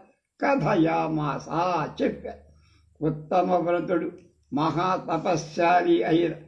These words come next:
ఆ విశ్వామిత్రుడు రాముడి వాక్యం చే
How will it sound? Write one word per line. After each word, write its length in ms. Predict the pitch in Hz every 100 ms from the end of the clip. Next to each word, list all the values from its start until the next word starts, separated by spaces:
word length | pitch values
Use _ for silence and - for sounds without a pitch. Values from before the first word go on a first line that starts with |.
| - _ -
ఆ 180 | 151 170
విశ్వామిత్రుడు 1400 | 147 147 - 190 180 180 180 - - - _ _ - 143
రాముడి 640 | 151 165 175 175 180 175
వాక్యం 800 | 175 151 175 175 - _ _ -
చే 440 | 185 175 180 196